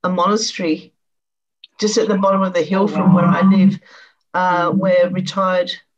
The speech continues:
Speaker 1: monks or priests resided.
Speaker 2: Mm-hmm.
Speaker 1: And that was so, so special. It was so
Speaker 2: Wow.
Speaker 1: special.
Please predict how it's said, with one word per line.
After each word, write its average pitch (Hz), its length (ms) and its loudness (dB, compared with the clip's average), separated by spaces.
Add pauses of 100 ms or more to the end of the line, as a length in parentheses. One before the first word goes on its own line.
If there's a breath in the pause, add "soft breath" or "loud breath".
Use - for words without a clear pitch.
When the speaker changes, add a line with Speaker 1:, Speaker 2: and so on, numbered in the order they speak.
(640)
Speaker 1:
monks 208 440 -6
or 165 120 -8
priests - 760 -10 (520)
resided. 208 600 -4 (800)
Speaker 2:
Mm-hmm. 165 320 -12
Speaker 1:
And 170 760 -10 (380)
that 196 220 -6
was 190 220 -10
so, 175 520 -2
so 170 280 -10
special. - 480 -14 (580)
It 180 40 -18
was 175 160 -16
so - 180 -12
Speaker 2:
Wow. 165 60 -8
Speaker 1:
special. 165 600 -12